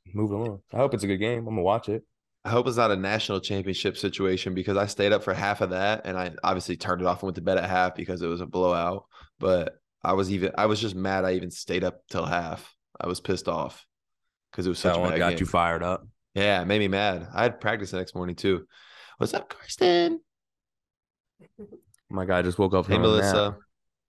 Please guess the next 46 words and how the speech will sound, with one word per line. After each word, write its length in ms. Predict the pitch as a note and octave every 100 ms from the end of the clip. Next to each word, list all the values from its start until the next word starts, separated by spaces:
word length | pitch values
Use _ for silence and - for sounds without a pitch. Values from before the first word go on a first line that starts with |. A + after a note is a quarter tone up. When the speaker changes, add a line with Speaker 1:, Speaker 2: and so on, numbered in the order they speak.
| _ _ _ _ _ _ _ _ - - _ _ - _ _ _ _ -
Speaker 1:
Little 200 | G2+ F#2
man 220 | F2+ F2+
just 140 | F2
woke 180 | - F2
up 120 | F2+
from 160 | - F2
a 40 |
nap. 320 | F2 F#2 F#2 F#2
He 120 | G2+
looked 180 | F#2 -
confused. 560 | E2+ - G#2 G2 F2+ - _ _ _ _ _ _ _ _ _ _ _ _ - G#2+ A2 G2+
Speaker 2:
That 100 | G#2+
was 120 | A2+
like 120 | G2
me 160 | F#2+ A2
whenever 280 | G2+ F#2 F#2+
I 60 |
woke 200 | F#2+ F#2
up 80 | G2+
from 100 | F#2+
my 140 | F#2
nap. 300 | F#2 F#2 F2+ - _ _ _ _ _ _ -
About 120 | -
Speaker 1:
You, 120 | F#2 -
Speaker 2:
thirty 140 | -
Speaker 1:
one 100 | G2+
of 40 |
those 160 | G2 F#2+
Speaker 2:
minutes 40 |
Speaker 1:
you 60 | F#2+
don't 180 | G2+ G2
Speaker 2:
ago. 80 | G2
Speaker 1:
know 60 | -
where 100 | F2+
you're 160 | F2+
at. 200 | F#2+ G#2 - - _ _ _ _ -
Speaker 2:
Yeah, 360 | F#2 G2 F2+ F2+
it 60 | F#2+
was 120 | F#2+
so 160 | - G2
dark, 440 | F#2+ F#2+ G2+ - -
and 120 | F2
I 60 | F2
was 100 | F2+
like, 120 | D#2
"Man," 340 | F2 F2 F#2